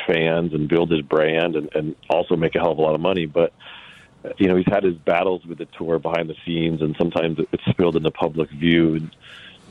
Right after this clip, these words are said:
there's, there's these grievances that, that, that Mickelson has nursed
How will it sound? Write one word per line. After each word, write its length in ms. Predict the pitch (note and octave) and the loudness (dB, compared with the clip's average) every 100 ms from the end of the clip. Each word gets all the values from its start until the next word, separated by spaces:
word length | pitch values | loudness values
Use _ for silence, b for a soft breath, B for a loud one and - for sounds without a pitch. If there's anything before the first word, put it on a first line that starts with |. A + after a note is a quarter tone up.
| - | 0
there's, 160 | F2 - - | 0 0 -2
there's 220 | F2+ E2 | 0 2
these 180 | E2+ D#2+ | 0 0
grievances 680 | E2+ F2+ F#2+ F2+ E2+ D#2+ C#2+ | 2 4 4 2 2 0 0
that, 240 | D#2 D2+ - _ | 0 0 -6 _
that, 320 | D#2+ D#2+ C#2+ | 0 0 0
that 200 | - E2+ | 0 0
Mickelson 380 | E2 F2 D#2 E2 | 0 -2 -2 0
has 120 | D2+ | 0
nursed 340 | D2 D#2 D#2 | 2 0 0